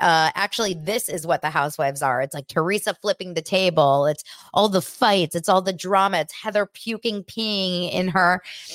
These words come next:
in her Sprinter van earlier this season." Like, the housewives are not, you know, we're not watching The Crown.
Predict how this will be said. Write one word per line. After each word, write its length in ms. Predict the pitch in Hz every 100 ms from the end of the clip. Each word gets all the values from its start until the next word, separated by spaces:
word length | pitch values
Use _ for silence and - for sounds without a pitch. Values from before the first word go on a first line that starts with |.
| - _
in 140 | - 220
her 120 | 220
Sprinter 480 | - - 214 220 233
van 340 | 175 165 156
earlier 440 | - 165 180 170 165
this 200 | 165 -
season." 360 | 185 170 143
Like, 220 | 156 175 - _ _
the 80 | 302
housewives 460 | 320 392 392 330 262
are 80 | 233
not, 540 | 208 175 165 160 - _ _ _
you 140 | 180 180
know, 120 | 156
we're 120 | 185
not 160 | 247 240
watching 260 | 220 220
The 80 | 196
Crown. 520 | - - 101 65 69